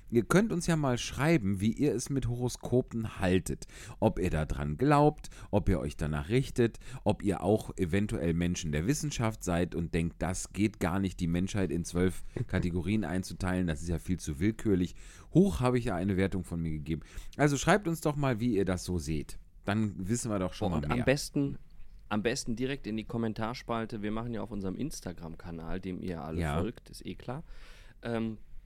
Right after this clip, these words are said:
Speaker 2: f-, zu jeder Folge einen Instagram-Post, wo ihr auch das Folgencover seht und so. Und da in die Kommentarspalte, würde ich sagen, haut
Speaker 1: Ja,
Speaker 2: mal rein,
Speaker 1: der
Speaker 2: was ihr von
Speaker 1: zentrale Ort.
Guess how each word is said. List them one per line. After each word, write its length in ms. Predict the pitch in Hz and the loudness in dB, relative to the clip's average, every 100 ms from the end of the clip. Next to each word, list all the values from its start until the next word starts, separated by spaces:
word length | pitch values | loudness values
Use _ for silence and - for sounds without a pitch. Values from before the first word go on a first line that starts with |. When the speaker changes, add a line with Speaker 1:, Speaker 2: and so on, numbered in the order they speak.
| - - - - - - - | -14 -16 -16 -18 -20 -18 -14
Speaker 2:
f-, 180 | - | -8
zu 120 | - 131 | 2 4
jeder 260 | 131 151 | 4 2
Folge 320 | - 123 123 | 2 2 2
einen 140 | 117 110 | 0 -2
Instagram-Post, 840 | 107 - 113 110 104 107 107 - | -4 -6 -4 -4 -4 -2 -4 -4
wo 120 | 101 | -4
ihr 100 | 87 | -4
auch 60 | 90 | -4
das 160 | 87 - | -12 -8
Folgencover 640 | 95 95 104 92 90 87 | -6 -4 -6 -6 -8 -8
seht 260 | 85 85 | -8 -8
und 120 | 90 87 | -8 -6
so. 140 | 87 | -8
Und 140 | 87 | -6
da 120 | 87 101 | -6 -6
in 80 | |
die 80 | 107 | -6
Kommentarspalte, 920 | - 104 92 - 82 - 80 82 87 85 | -6 -6 -6 -6 -10 -10 -10 -10 -10 -10
würde 140 | 87 | -10
ich 80 | - | -10
sagen, 400 | 85 85 85 85 - - - - | -8 -8 -8 -10 -12 -16 -18 -6
haut 140 | 85 | -4
Speaker 1:
Ja, 60 | - | -4
Speaker 2:
mal 140 | 120 | -4
rein, 160 | 98 98 | -2 0
Speaker 1:
der 100 | 98 | 0
Speaker 2:
was 100 | 95 | 0
ihr 80 | 110 | -2
von 60 | |
Speaker 1:
zentrale 300 | 95 110 120 | 0 0 2
Ort. 80 | 107 | 2